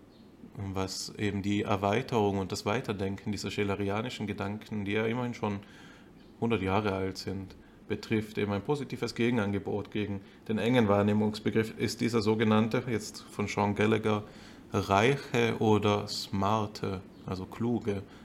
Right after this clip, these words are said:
Wahrnehmungsbegriff, dem er den sensualistischen als armen oder dummen entgegensetzt. Das Problem, das Gallagher sieht bei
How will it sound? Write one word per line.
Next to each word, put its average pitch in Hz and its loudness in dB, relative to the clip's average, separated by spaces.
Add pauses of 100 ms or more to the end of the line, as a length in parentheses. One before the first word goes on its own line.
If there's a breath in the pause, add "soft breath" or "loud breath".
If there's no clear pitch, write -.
(120)
Wahrnehmungsbegriff, 95 -2
dem 110 2
er 110 2 (680 loud breath)
den 101 2
sensualistischen 104 2
als 98 -2
armen 123 4
oder 107 4
dummen 101 2 (120)
entgegensetzt. 95 -6 (880 loud breath)
Das - -2
Problem, 107 6
das - 0
Gallagher 139 8
sieht 123 -2
bei 107 6